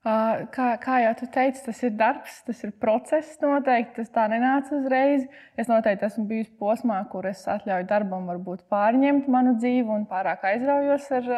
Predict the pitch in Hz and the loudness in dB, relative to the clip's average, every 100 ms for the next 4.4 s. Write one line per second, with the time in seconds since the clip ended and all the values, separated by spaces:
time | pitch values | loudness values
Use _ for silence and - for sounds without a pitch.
0 | 247 254 - 262 269 262 - - _ 226 | 0 -2 -4 0 0 -2 -16 -20 _ -2
1 | 240 220 240 240 226 220 226 247 214 185 | 0 0 0 2 4 4 4 4 4 0
2 | - 214 220 208 180 180 175 - 220 - | 0 2 4 2 0 -4 -4 -2 -2 -2
3 | 196 175 180 180 175 214 185 180 190 262 | -8 -6 -8 -8 -10 -10 -12 -8 -2 2
4 | 254 196 190 | 2 0 -6